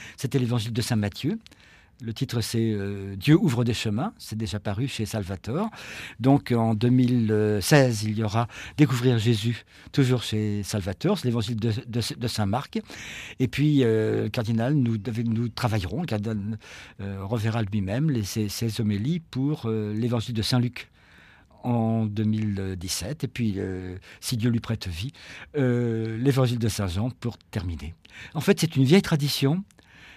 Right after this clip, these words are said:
qu'on avait un petit peu inaugurée avec Lustiger. Vous savez, euh, les pères de l'Église n'étaient pas des, euh,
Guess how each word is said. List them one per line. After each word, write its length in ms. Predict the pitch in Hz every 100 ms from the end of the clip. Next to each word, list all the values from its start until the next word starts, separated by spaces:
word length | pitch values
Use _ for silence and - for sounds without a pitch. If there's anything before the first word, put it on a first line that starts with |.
| - -
qu'on 280 | 131 131
avait 160 | 127 120
un 60 | 120
petit 160 | 139
peu 200 | 127 156
inaugurée 400 | 135 123 117 127
avec 240 | 131 120 -
Lustiger. 400 | 113 120 135 202
Vous 80 |
savez, 240 | - 160 202 - - -
euh, 100 | 135 -
les 140 | 139
pères 260 | - 180 160
de 100 | 139
l'Église 600 | 131 117 120 113 92 80 65 _ _ _ 104
n'étaient 340 | 120 - 123
pas 380 | - 160 170 202 - - - -
des, 360 | 107 131 135 -
euh, 160 | 120